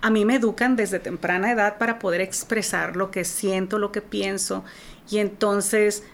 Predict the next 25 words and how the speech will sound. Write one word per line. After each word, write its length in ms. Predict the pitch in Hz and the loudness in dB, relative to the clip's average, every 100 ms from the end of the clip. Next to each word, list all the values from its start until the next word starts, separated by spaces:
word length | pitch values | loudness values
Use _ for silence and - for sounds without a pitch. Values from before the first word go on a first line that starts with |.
| - | 0
me 120 | 214 | 2
respetan 540 | 202 196 - 185 190 190 | 2 -2 -2 -2 -2 -2
lo 120 | 190 | -4
que 80 | 220 | -6
pienso 420 | 196 175 175 208 | -2 -2 0 -2
y 40 | |
lo 100 | 208 | -4
que 80 | 233 | -4
siento 560 | 226 196 185 180 196 - | -2 -2 -2 -2 -2 0
y 80 | |
me 100 | 196 | 0
dan 220 | 165 160 190 | 0 0 -2
opciones 720 | 190 - 202 180 190 196 202 | -4 -2 0 0 -2 -4 -4
para 300 | - 180 175 | -4 -4 -4
poder 260 | 170 165 170 | -2 -2 0
tomar 300 | 185 175 170 | -2 -2 -2
decisiones 520 | 175 196 180 175 175 | -4 -6 -4 -4 -4
con 160 | 165 | -6
esto 300 | 156 - 175 | -6 -6 -10
que 100 | - | -8
yo 120 | 170 - | -8 -6
pienso, 240 | 165 165 | -6 -4
siento 420 | - 160 156 165 - 185 | -4 -6 -6 -12 -10 -4
o 80 | |
necesito. 420 | 175 202 285 277 | -4 -2 -2 -2